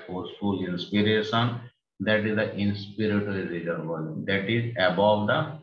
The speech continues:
tidal volume, and this is al-, almost three thousand M L.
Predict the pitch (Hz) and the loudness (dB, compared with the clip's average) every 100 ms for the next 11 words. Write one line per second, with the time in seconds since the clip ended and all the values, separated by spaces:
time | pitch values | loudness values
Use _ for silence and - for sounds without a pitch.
0 | - _ _ 98 95 95 90 82 80 85 | -18 _ _ 2 2 4 0 -2 -6 -6
1 | 92 98 101 101 107 101 92 87 - 95 | -2 -2 0 0 2 2 4 2 -2 -2
2 | 98 107 117 - 92 87 82 85 80 78 | 2 2 0 -2 -4 -4 -4 -4 -4 -6
3 | 78 78 - | -8 -10 -12